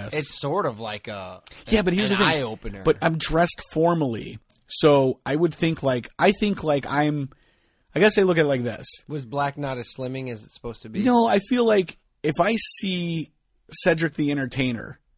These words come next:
Speaker 2: Hmm.
Speaker 1: I go, "Wow, man, that's a, a heavier set dude
Speaker 2: Stout fella.
Speaker 1: who pulls it together, though, when he's dressed up."
Speaker 2: Yeah.
Speaker 1: I usually think when you see a guy that's heavy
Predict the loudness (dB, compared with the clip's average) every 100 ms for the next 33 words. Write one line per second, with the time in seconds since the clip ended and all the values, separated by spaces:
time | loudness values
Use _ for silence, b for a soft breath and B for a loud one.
0 | -16 -14 -14 -12 -4 -2 2 2 2 -2
1 | -6 -4 -2 0 0 0 0 -4 -6 -2
2 | -2 -2 -2 -2 0 -2 -2 -4 -2 -2
3 | -4 -8 -12 -16 -12 -12 -10 -10 -10 0
4 | 2 2 -4 _ _ _ _ 0 2 0
5 | -2 0 0 -2 -8 -8 -10 -8 -6 -6
6 | -6 -8 -10 _ _ _ -20 -20 -8 2
7 | 4 4 2 0 -2 -2 -2 -2 -2 -2
8 | -2 -2 -2 -4 -4 -2 -4 -6 -8 -6
9 | -6 -6